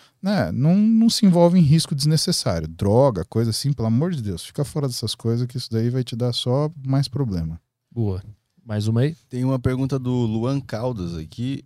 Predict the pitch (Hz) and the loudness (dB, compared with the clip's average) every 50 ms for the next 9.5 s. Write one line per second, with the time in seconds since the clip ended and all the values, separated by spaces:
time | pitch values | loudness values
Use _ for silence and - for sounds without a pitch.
0 | _ _ 104 101 101 101 98 95 90 87 90 - - - 143 151 151 143 135 143 | _ _ -8 -6 -6 -6 -6 -6 -6 -8 -10 -12 -10 -8 -6 -6 -6 -6 -8 -10
1 | 151 135 123 131 131 135 156 165 156 143 156 139 - - 147 151 - - - 143 | -10 -10 -8 -8 -8 -8 -8 -8 -10 -10 -12 -10 -8 -6 -6 -6 -8 -10 -12 -8
2 | 151 147 143 117 143 131 - _ - 110 95 87 - - - _ - 139 131 107 | -6 -4 -4 -4 -4 -6 -10 _ -4 -4 -2 -2 -4 -8 -10 _ -2 -2 -2 -2
3 | 80 - - 117 120 - 135 120 135 127 120 113 113 117 113 113 110 - - - | -4 -4 -6 -4 -4 -4 -4 -4 -4 -2 0 0 0 0 0 0 -2 -4 -6 -8
4 | 92 92 92 92 87 87 98 101 98 92 87 - 113 131 139 143 139 127 110 - | -6 -6 -4 -6 -6 -6 -6 -6 -6 -6 -6 -4 -4 -2 -2 -2 -4 -6 -8 -6
5 | - 107 110 135 156 160 - _ _ _ _ _ _ _ _ - 139 147 - - | -4 -4 -4 -2 -4 -8 -12 _ _ _ _ _ _ _ _ -8 -8 -6 -6 -6
6 | 175 170 151 135 139 147 151 139 - _ 147 143 139 143 147 147 147 - _ _ | -4 -2 -2 -2 -2 -4 -6 -8 -10 _ -8 -6 -6 -6 -6 -8 -10 -12 _ _
7 | _ _ _ _ 120 120 120 123 120 117 117 - 127 143 139 - 143 123 - - | _ _ _ _ -6 -4 -4 -4 -4 -4 -4 -4 -4 -4 -4 -6 -8 -8 -8 -6
8 | - 110 95 - - _ _ _ _ _ _ _ _ _ _ 143 143 156 180 202 | -6 -6 -6 -6 -12 _ _ _ _ _ _ _ _ _ _ 0 0 0 0 -2
9 | 196 190 175 _ _ 175 175 175 170 - | -4 -4 -6 _ _ -2 -2 -2 0 0